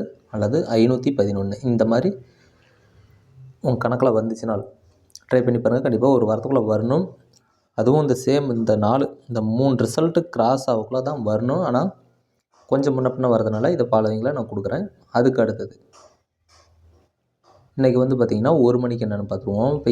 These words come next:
ஏ சி நம்பரை எட்டுக்கு எட்டு, ஒன்பதுக்கு ஒன்பது வைக்கக்குள்ள, அதுக்கு மேல இருக்கிற டபுள்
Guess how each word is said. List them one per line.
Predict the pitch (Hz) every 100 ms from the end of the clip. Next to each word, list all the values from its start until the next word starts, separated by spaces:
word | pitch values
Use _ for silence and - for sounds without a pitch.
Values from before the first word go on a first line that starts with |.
| 113
ஏ | 131 170
சி | 170
நம்பரை | 135 110 107 143 190 - - - _ _ _ _ _ _ _ _ _ _ _ _ _ -
எட்டுக்கு | 131 127 139 131
எட்டு, | 117 113 - 156 - _ _ _ -
ஒன்பதுக்கு | 120 120 120 117
ஒன்பது | 107 104
வைக்கக்குள்ள, | 104 101 101 117 180 - - - - - - - _ - _ _ _ _ _ _ _ _ -
அதுக்கு | 120 117
மேல | 117 131
இருக்கிற | 143 113 120 139
டபுள் | 107 117